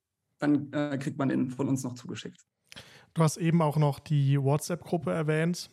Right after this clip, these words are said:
Speaker 2: Äh, ich bin da auch drin, genauso wie einige Dozentenkollegen auch. Und ich weiß, da sind so roundabout fünfhundert Teilnehmer mittlerweile drin in der Steuerberatergruppe.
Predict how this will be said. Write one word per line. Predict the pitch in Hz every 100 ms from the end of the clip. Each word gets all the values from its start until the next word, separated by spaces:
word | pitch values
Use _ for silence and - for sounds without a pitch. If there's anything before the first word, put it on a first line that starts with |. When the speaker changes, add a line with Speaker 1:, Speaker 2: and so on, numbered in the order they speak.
| _
Speaker 2:
Äh, | 147 143
ich | 131
bin | 165 151
da | 131
auch | 151 151
drin, | - 170 165
genauso | 143 135 139 139
wie | 151
einige | 143 143 139 - - _ _ -
Dozentenkollegen | 143 - 175 190 - 151 147 143
auch. | 156 147 175 165
Und | - 147 -
ich | 135
weiß, | 151 156
da | 156
sind | 139 160
so | 151 147 - -
roundabout | 151 156 156 139 143
fünfhundert | - 160 - 143 131
Teilnehmer | 147 156 175 170
mittlerweile | 160 156 156 151 151
drin | 147 156 156 160
in | 151
der | 147 135
Steuerberatergruppe. | - 151 147 147 147 147 - 151 160